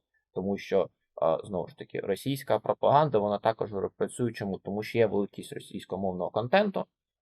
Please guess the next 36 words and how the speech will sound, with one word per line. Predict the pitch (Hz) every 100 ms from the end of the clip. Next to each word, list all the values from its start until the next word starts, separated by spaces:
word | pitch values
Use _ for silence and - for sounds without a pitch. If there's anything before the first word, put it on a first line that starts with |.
| _
який | 135
направлений | 117 - 127 120 104
в | 98
тому | - 110
числі | - - 92
на | 82
нас. | 80 - _ _ _ _ _
І | 104 107 104 101 101
ми | 95 123
в |
цій | 123 107
конкуренції | 107 104 110 123 -
не | 95
витримуємо, | - - - 80 - - - _
на | 98 92
жаль, | 92 80 - 92
наразі. | 85 69 - - _
Хоча, | - 107 117 104
знову | 95 110 82
ж | -
таки, | - -
з |
початку | - - 107 -
військових | 85 - 104 92 113 120
дій | 156 160 - _ _ _ _
це, | - 92 98 95 87 -
ця | 80
ситуація | 73 - 98 95 85
змінилася. | 87 73 67 -
Тому, | - 120
знову | 113 110 92
ж | -
таки, | - -
якщо | - 117
резюмувати, | 110 127 135 160 180 123
це | 110 - 110